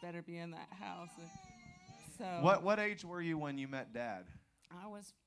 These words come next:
Speaker 1: fourteen, gonna be fifteen.
Speaker 2: You young people, don't be listening to this.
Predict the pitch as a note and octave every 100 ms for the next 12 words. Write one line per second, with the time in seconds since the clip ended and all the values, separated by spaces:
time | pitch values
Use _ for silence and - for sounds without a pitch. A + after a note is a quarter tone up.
0 | _ _ D#3 - - A3 G#3+ - G#3+ G3+
1 | F3+ F#3 F3+ F3+ F3 F3 E3+ - - D#3+
2 | D3 C#3+ D#3 - _ G4 A#4+ B4 A4+ -
3 | C#5+ D5 C#5 B4 - - C4 - - -
4 | - - - D3 D3+ D3+ D#3+ D#3 D#3 C3+
5 | C3 C#3 C#3 C#3 C#3 C3+ C#3 C3 B2 A#2+
6 | - -